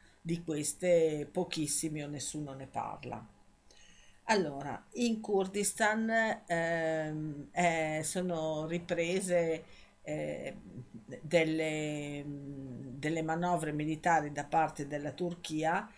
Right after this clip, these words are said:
eh, molto, molto pesanti, eh, cosa che succede in genere alla fine di ogni Nevroz,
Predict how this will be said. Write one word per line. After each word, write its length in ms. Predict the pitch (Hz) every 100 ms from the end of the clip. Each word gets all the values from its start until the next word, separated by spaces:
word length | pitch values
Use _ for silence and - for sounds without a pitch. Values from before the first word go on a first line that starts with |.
| - - -
eh, 280 | 160 165
molto, 400 | 160 190 214 214
molto 360 | 170 170 165 160
pesanti, 840 | 151 143 131 139 139 - 151 147 - -
eh, 540 | 156 147 147 147 135 -
cosa 440 | 190 185 160 147
che 140 | -
succede 840 | 151 165 156 - 185 165 147 143 135
in 200 | 160 160
genere 600 | 156 175 160 147 143 139 - - -
alla 240 | 156 151 156
fine 420 | 175 208 170 156
di 140 | 151
ogni 260 | 165 165 160
Nevroz, 920 | 160 156 160 165 175 202 - 226 247